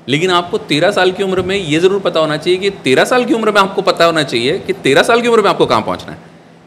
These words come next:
यानी वो direction फिर बाद में हो सकता है point A से बी जाके direction बदल जाए,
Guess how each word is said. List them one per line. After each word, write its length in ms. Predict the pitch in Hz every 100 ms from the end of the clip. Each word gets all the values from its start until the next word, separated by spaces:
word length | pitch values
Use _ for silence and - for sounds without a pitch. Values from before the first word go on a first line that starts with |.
| 110
यानी 280 | 131 185
वो 120 | 175 185
direction 420 | 160 165 - 208
फिर 180 | 208 196
बाद 280 | 135 139
में 80 | 175
हो 100 | 190
सकता 240 | 180 190 208
है 80 |
point 260 | 196 180 202 -
A 160 | 156
से 120 | 175 190
बी 240 | 151 180
जाके 220 | 180 175
direction 360 | 170 156 - 165
बदल 220 | 135 131
जाए, 160 | 101